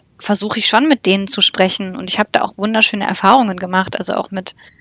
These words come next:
ähm, Menschen, die f-, im politischen Spektrum auf der ganz anderen Seite sind als ich, ähm, eben über das Gespräch darüber, dass die kritisch sind gegenüber der aktuellen Politik und ich gesagt habe,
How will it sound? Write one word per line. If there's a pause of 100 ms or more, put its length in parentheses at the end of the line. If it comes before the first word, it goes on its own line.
(340)
ähm,
Menschen,
die
f-,
im
politischen
Spektrum
auf
der
ganz
anderen
Seite
sind
als
ich, (520)
ähm, (500)
eben
über
das
Gespräch
darüber, (240)
dass (560)
die
kritisch
sind
gegenüber
der
aktuellen
Politik
und
ich
gesagt
habe,